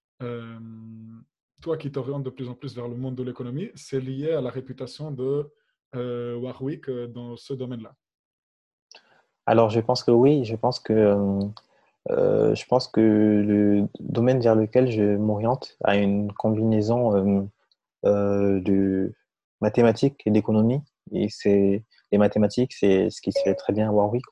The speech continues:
Speaker 2: ou même à la Sorbonne, hein, qui se fait très bien aussi. Et ben, l'économie, c'est ce que j'ai commencé à apprendre à Warwick et que j'apprends, euh, aussi en ce moment. Euh, donc, c'est, bah, c'est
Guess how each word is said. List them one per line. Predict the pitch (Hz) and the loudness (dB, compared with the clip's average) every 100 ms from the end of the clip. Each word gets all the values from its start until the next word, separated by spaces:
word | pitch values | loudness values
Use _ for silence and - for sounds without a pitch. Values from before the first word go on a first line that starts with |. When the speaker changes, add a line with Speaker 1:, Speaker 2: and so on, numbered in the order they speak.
| _ | _
Speaker 2:
ou | 98 | 0
même | 113 120 | 2 2
à | 107 | 2
la | 101 | 0
Sorbonne, | - 101 104 117 | 0 -2 -2 -4
hein, | 101 - _ _ _ _ | -6 -10 _ _ _ _
qui | - | -16
se | - | -8
fait | - | -6
très | - | 0
bien | 104 104 | 2 2
aussi. | 101 - 127 - _ _ _ | 0 -2 -4 -4 _ _ _
Et | - | -2
ben, | 101 101 | 2 4
l'économie, | 101 104 107 123 | 2 2 0 0
c'est | - | -4
ce | - - | -6 -2
que | 101 98 | 0 2
j'ai | 98 107 | 2 0
commencé | 113 107 123 | 0 2 2
à | |
apprendre | 113 127 113 | 2 0 0
à | |
Warwick | 107 104 113 135 - | 2 2 0 -4 -6
et | 101 | -6
que | - 98 | -4 -4
j'apprends, | 98 98 - 127 117 | -2 -4 -2 0 2
euh, | 101 95 110 _ - | 2 0 -4 _ -6
aussi | - - | -6 -2
en | 123 | -4
ce | - | -2
moment. | 107 101 - _ _ _ _ _ | 0 -2 -4 _ _ _ _ _
Euh, | 104 104 101 | 0 2 2
donc, | 104 107 | 2 -2
c'est, | - - 104 98 98 104 - | -4 0 4 4 4 0 -2
bah, | - - | -2 -2
c'est | - 107 - | 0 0 0